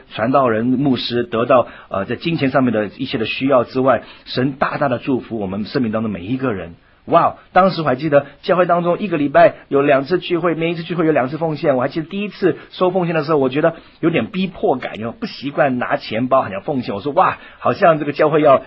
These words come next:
要抢钱的样子哈。”后来，后来带我信耶稣那个韩国弟兄，他就跟我说了：“上修，神不需要你的金钱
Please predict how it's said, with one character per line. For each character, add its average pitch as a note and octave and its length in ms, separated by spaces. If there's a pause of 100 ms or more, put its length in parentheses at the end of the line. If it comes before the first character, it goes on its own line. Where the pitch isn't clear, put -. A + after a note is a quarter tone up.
要 C#3 100
抢 G2+ 320
钱 A2+ 240
的 E3 80
样 C3 200
子 F#2 100
哈。” F#2 180
后 D#3 140
来， B2+ 180 (220)
后 G3 160
来 D#3 100
带 G3+ 220
我 A#2 160
信 D3+ 180
耶 D3 140
稣 D3+ 200
那 D3 120
个 B2 100
韩 B2+ 260
国 A#2+ 140
弟 B2 160
兄， A2 220 (240)
他 D3 100
就 C3+ 80
跟 D#3+ 120
我 G2+ 100
说 B2+ 180
了 A2+ 200 (180)
：“上 D#3+ 180
修， D#3 320 (380)
神 C3+ 560
不 G#3+ 100
需 A3+ 300
要 B3+ 160
你 F2+ 80
的 E2+ 100
金 A2 240
钱 F2 300